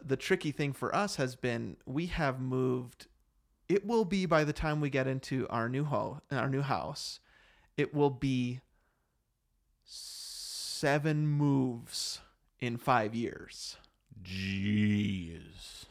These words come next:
Speaker 1: Um, and so I think there's been some curiosity around that. Like, "Why are you moving
Speaker 2: Mm-hmm.
Speaker 1: so much?"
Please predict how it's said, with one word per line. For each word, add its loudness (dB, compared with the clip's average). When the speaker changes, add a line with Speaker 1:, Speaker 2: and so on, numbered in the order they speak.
Speaker 1:
Um, 2
and 2
so 6
I 6
think -2
there's 4
been 0
some -2
curiosity 0
around 2
that. -2
Like, -4
"Why 0
are 0
you 0
moving 0
Speaker 2:
Mm-hmm. -2
Speaker 1:
so -4
much?" -6